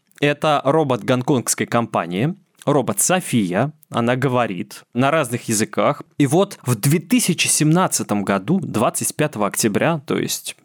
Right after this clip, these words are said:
пять лет назад, мы уже живем в новом мире благодаря Софии. Потому что София в Эр-Рияде, это Саудовская Аравия, получила подданство Саудовской Аравии. Грубо говоря, паспорт. Это первый в мире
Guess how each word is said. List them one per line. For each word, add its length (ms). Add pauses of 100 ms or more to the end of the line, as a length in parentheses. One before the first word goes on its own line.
(180)
пять 240
лет 200
назад, 480 (140)
мы 160
уже 380
живем 600
в 180
новом 380
мире 360
благодаря 500
Софии. 580
Потому 300
что 260
София 600
в 300
Эр-Рияде, 880 (200)
это 200
Саудовская 580
Аравия, 400 (100)
получила 1040
подданство 1000
Саудовской 720
Аравии. 440
Грубо 480
говоря, 480 (100)
паспорт. 540
Это 300 (140)
первый 640
в 200
мире 380